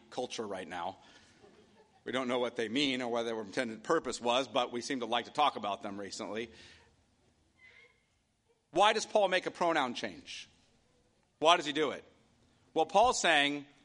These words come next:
"You Corinthians are not taking the Lord's Supper in a worthy manner, so let me explain. This is what the Lord's Supper is," verses twenty-three through twenty-six. "Therefore, this is what it means to take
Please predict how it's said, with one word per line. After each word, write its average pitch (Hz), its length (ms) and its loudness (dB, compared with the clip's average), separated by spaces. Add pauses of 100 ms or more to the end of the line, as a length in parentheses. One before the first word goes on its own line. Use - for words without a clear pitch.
(420)
"You 247 540 2
Corinthians 170 720 0
are 151 100 2
not 185 340 2
taking 202 360 -2
the 156 80 0
Lord's 170 280 -2
Supper 190 300 0
in 151 60 0
a 143 40 -2
worthy 151 300 -2
manner, 151 460 0 (380)
so - 140 -2
let 196 200 4
me 202 80 2
explain. 185 600 2 (320)
This 220 220 4
is 208 140 0
what 214 180 4
the 202 80 0
Lord's 185 300 0
Supper 214 420 2
is," 175 400 4
verses 151 320 -2
twenty-three 156 440 -2
through 135 100 -8
twenty-six. 139 680 -2 (380)
"Therefore, 202 420 2
this 196 160 -2
is 185 100 -8
what 180 140 2
it 170 80 -2
means 170 200 -2
to 139 80 -2
take - 600 2